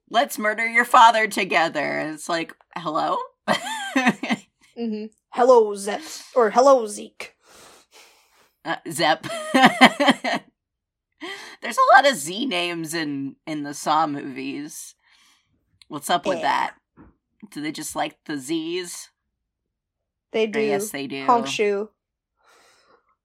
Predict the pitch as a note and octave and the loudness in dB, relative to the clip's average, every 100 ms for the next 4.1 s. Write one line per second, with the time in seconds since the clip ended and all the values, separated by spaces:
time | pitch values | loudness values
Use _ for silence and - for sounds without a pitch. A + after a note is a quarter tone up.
0 | _ - B3+ A#3+ A#3 A#3 _ _ - _ | _ 0 2 4 2 -2 _ _ -20 _
1 | B3 B3+ A#3+ G#3+ B3+ A#3 A3+ B3+ B3+ B3+ | 0 2 4 2 6 6 4 2 0 0
2 | B3 - A3 A3 A#3 A#3+ A#3 A3+ A#3+ G#3+ | -4 -2 0 2 2 2 2 2 4 2
3 | A3 G#3+ G#3 G3 G3 A3+ G#3+ - F#3+ F#3+ | 2 -2 0 -2 -2 -8 -8 0 0 0